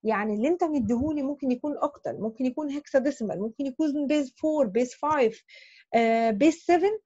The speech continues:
وعايزة أحولها للديسيمال. دي أنا شايفاها إنها من أبسط وأسهل الت-، ال-، ال-، الطرق. ليه؟ لأن هي ثابتة،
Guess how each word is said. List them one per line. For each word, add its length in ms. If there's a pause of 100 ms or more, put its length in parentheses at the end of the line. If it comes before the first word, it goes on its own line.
(180)
وعايزة 380
أحولها 460
للديسيمال. 560 (460)
دي 260 (220)
أنا 120
شايفاها 560
إنها 360
من 280 (160)
أبسط 480
وأسهل 680 (440)
الت-، 340
ال-، 340
ال-، 400
الطرق. 420 (100)
ليه؟ 180
لأن 280
هي 340 (640)
ثابتة، 360